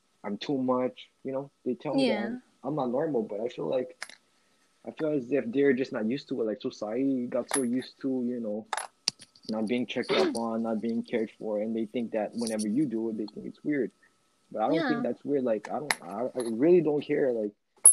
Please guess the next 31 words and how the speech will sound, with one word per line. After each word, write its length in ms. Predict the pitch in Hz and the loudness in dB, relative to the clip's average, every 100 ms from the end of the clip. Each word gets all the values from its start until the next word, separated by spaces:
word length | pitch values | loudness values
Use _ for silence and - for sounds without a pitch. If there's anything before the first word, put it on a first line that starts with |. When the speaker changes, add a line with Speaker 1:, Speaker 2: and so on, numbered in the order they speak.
| - _ _ _ _ - | 4 _ _ _ _ -8
Speaker 1:
like 160 | 117 | 6
I 60 | 294 | 8
Speaker 2:
<laughs> 60 | |
Speaker 1:
said, 100 | 254 | 8
I 80 | 110 | 4
don't 200 | 123 - | 0 -2
care 160 | - 127 | -2 0
what 160 | 117 107 | 0 -2
society 400 | 123 117 120 120 | -2 0 0 0
thinks 260 | 127 127 120 | -2 -4 -4
of 60 | |
me 140 | 104 104 | -2 -2
anymore. 300 | 101 101 104 | -4 -4 -4
Like, 180 | 98 - _ _ _ - - - _ - | -6 -10 _ _ _ -20 -20 -20 _ -4
if 140 | 117 | -2
that's 260 | 123 - - | 0 -2 -6
truly 360 | - 135 139 | -8 -2 -2
who 240 | - 123 123 | -2 -2 0
I 60 | 113 | 0
am, 100 | 120 113 | -2 -4
I'd 140 | 110 | -4
rather, 380 | 107 120 123 113 - - _ - | -4 -2 -2 -4 -12 -20 _ -10
you 80 | 120 | -6
know, 100 | 113 | -4
I'd 100 | 107 | 0
rather 200 | 113 123 | 2 2
be 100 | 120 | 2
hated 320 | 117 113 113 113 | 0 0 0 -4
for 80 | - | -8
who 300 | 117 110 | -4 -2
I 40 | 101 | -2